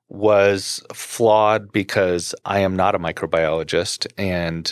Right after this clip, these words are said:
my approach w-, would have taken a very long time. We eventually hired another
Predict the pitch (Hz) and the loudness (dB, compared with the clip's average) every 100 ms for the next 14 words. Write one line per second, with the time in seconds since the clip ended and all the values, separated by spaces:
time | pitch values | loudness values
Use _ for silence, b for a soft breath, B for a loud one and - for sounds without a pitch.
0 | - 98 92 85 - 101 98 - 87 - | -4 0 2 0 -2 -2 -2 -6 -10 -18
1 | _ _ - 98 107 95 - 95 95 85 | _ _ -6 0 2 0 -2 -4 -4 -4
2 | 82 92 87 85 82 82 85 90 82 80 | 0 2 2 -2 -4 -6 -6 -4 -4 -8
3 | 80 b b b b b b b b - | -12 b b b b b b b b -18
4 | 90 107 104 80 - 101 117 123 127 110 | -2 0 0 0 -2 0 0 0 2 4
5 | 98 - 101 95 95 92 90 - - 101 | 2 0 0 2 2 0 -2 -10 -6 0
6 | 101 104 98 90 | 2 2 2 2